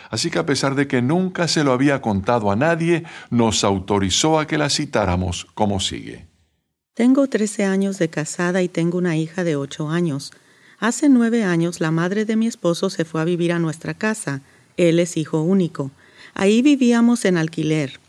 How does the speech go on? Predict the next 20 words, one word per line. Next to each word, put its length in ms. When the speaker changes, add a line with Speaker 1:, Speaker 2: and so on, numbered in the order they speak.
Speaker 2:
y 100
teníamos 540
habitaciones 720
suficientes 720
para 180
los 220
cuatro. 480
Hace 340
año 220
y 60
medio 360
se 160
nos 160
presentó 480
la 100
oportunidad 600
de 100
comprar 380
una 220
casa, 500